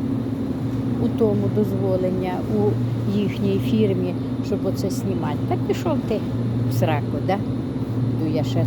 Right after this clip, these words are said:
тебе це дозволю. Ні, ну, з-, знижка, бачите, було три вісімдесят дев'ять, а зараз три сімдесят дев'ять, десять центів. Ну, що це таке за підсмішка? Це така підсмішка називається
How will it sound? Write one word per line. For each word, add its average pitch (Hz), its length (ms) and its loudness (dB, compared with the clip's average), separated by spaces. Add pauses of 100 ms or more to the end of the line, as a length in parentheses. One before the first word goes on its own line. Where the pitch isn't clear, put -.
тебе 160 360 2
це - 100 2
дозволю. 170 640 0
Ні, 185 200 0
ну, - 320 -2
з-, - 60 -4
знижка, - 460 0
бачите, - 280 0 (480)
було 196 220 2 (280)
три 233 240 2 (680)
вісімдесят - 540 0
дев'ять, 156 340 2 (120)
а 175 40 4
зараз 180 340 2
три 190 240 0
сімдесят 175 520 -2
дев'ять, - 340 0
десять - 380 0
центів. - 440 2 (440)
Ну, - 60 2
що - 180 0
це - 100 0
таке - 340 0
за 165 260 -2
підсмішка? - 720 0 (1120)
Це 202 160 2
така 185 400 2
підсмішка 160 720 0 (140)
називається 151 800 0